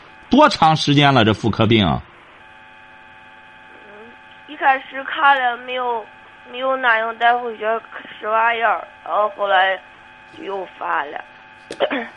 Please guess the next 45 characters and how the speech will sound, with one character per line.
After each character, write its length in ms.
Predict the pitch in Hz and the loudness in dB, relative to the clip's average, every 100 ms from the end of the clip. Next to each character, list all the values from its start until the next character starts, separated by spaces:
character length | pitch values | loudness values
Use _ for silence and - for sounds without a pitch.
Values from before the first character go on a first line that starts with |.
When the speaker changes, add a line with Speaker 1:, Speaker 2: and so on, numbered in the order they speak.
| - - | -20 0
Speaker 1:
你 160 | 247 330 | 4 8
得 160 | 294 | 6
上 280 | - 302 220 | 8 8 6
正 240 | 320 294 208 | 6 6 8
经 220 | 240 240 | 8 8
八 240 | 240 254 208 | 8 6 6
百 200 | 110 120 | 4 6
的 100 | 160 | 6
医 260 | 185 240 | 6 6
院 420 | 233 233 143 76 - - - | 8 8 8 6 -2 -18 -2
打 200 | 120 131 | 2 2
消 300 | - 226 226 | 4 4 6
炎 320 | 185 156 208 | 6 6 6
针， 400 | 202 240 233 113 - - - - - - - - - - | 6 6 6 2 -2 -12 -20 -20 -20 -20 -20 -20 -20 0
你 140 | 202 185 | 2 6
别 200 | 233 302 | 6 8
上 260 | 294 247 202 | 8 8 8
些 140 | 233 | 4
路 240 | 226 226 | 6 6
边 180 | 165 233 | 6 8
儿 100 | 240 | 8
的 120 | 208 | 8
哪 200 | 170 165 | 6 4
个 120 | 190 202 | 4 2
犄 120 | 214 | 4
角 140 | 185 | 4
旮 180 | 180 196 | 6 6
旯 100 | 196 | 6
跑 260 | 202 - 180 | 2 2 4
那 100 | 214 | 4
儿 80 | 180 | 4
吃 160 | - 202 | 0 2
那 100 | 190 | 4
药 260 | 180 160 117 | 6 4 4
去。 80 | 113 | 4
Speaker 2:
我 140 | - | 4
在， 200 | 269 277 - - - - - | 2 0 -4 -20 -20 -20 -14
我 80 | 262 | -2
在 260 | 254 247 - | 2 4 2
好 320 | - 208 233 | -2 0 4
远 240 | 277 240 | 4 2
看 260 | - 226 220 | -2 -2 0
的， 160 | 196 - | -2 -4
好 140 | - | -4
的 60 | 240 | -4